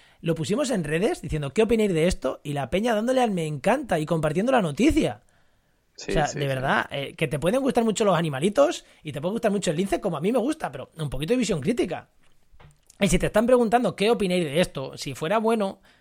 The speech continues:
Speaker 1: directamente diríamos, "Vaya noticia más cojonuda".
Speaker 2: <laughs>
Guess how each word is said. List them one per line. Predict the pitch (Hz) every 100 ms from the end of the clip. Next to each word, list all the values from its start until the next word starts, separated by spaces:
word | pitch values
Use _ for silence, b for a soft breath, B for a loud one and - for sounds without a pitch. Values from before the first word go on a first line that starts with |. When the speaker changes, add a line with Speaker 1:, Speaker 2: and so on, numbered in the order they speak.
| b
Speaker 1:
directamente | - 151 165 202 208 247
diríamos, | 220 180 143 131 - _ -
"Vaya | 156 196 233
noticia | 214 170 226
más | 208 214
cojonuda". | 262 175 156 277 - - _ _ _ _
Speaker 2:
<laughs> | - - - 131 - -